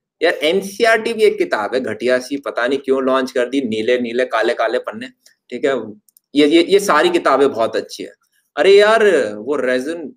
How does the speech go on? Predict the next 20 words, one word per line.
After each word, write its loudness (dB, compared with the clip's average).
मतलब -6
इधर -4
उधर -2
का -4
material 0
जो -4
है -4
वो -2
भी -2
बहुत -2
अच्छे -12
हैं, -20
ठीक -10
है। -8
मतलब -4
फलाना 2
coaching, -2
एक्सवाईजेड -2
coaching -6
है, -8